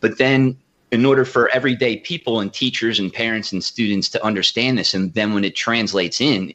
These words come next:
even if, e-, even if it's coming in the way it's supposed to, what happens is then you start to have things like you're targeting whiteness, you're disrupting whiteness.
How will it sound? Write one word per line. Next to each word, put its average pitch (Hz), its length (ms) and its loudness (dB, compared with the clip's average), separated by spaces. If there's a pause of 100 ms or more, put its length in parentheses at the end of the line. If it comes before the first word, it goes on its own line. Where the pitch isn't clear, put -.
(140)
even 151 300 2
if, 131 240 0
e-, 131 280 -2
even 139 220 0
if 131 120 -2
it's 107 120 -8
coming 123 300 0
in 110 80 0
the 107 60 -2
way 107 160 0
it's - 100 -6
supposed 135 460 -2
to, 85 260 -2 (500)
what 113 140 2
happens 117 460 0
is 98 380 2 (340)
then 117 180 2
you 117 60 2
start 110 260 0
to 98 100 -2
have 107 200 -4
things 104 320 -4
like 92 280 -2
you're 92 120 0
targeting 101 560 -2
whiteness, 90 500 -2
you're 95 100 0
disrupting 92 680 -2
whiteness. 90 680 -4